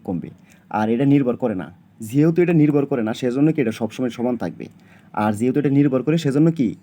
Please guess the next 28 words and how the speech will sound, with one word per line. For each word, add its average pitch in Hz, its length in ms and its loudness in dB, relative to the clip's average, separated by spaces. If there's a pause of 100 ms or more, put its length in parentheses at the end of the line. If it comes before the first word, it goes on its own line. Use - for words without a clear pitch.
(100)
এটা 123 140 -2
জিরোতে 127 380 -2
শুরু 117 200 -2
হবে, 92 180 -6
কারণ 117 200 -2
আপনার 127 200 -4
কি 143 120 0
আছে? 131 180 -2
পরিচিত 139 400 -2
ভোগ 123 220 -4
ব্যয় 196 160 -4 (220)
জিরো 143 280 2
হইতে 120 180 -2
পারে। - 180 -10 (420)
আপনি 160 220 -2
একদিন 151 220 0
ইনকাম 135 220 0
করেন 131 200 -2
না, 123 100 -4
একদিন 127 260 -2
কিছুই 123 180 -6
খরচ 127 300 -4
করলেন 117 220 0
না, 107 160 -4 (160)
এটা 131 160 0
হচ্ছে 156 160 0
কি 120 80 -4
পরিচিত। 123 500 -6